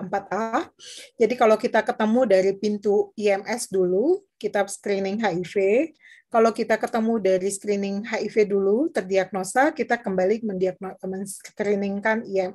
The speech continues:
S. Kalau dari H I V, kemudian kita tetapkan stadium, stadium satu dan dua kita obati di puskesmas, stadium tiga dan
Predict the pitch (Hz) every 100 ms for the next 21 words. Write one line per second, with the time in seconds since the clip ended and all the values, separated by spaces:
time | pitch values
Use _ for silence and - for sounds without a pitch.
0 | - 202 170 - _ _ - - - -
1 | 202 196 196 196 214 208 190 196 - 247
2 | 269 220 196 185 185 190 196 190 190 185
3 | - 190 196 190 180 208 240 254 240 196
4 | 180 170 190 180 190 185 185 190 185 208
5 | 175 180 175 165 226 202 175 202 - 220
6 | - 247 262 277 - 202 185 190 190 196
7 | 208 202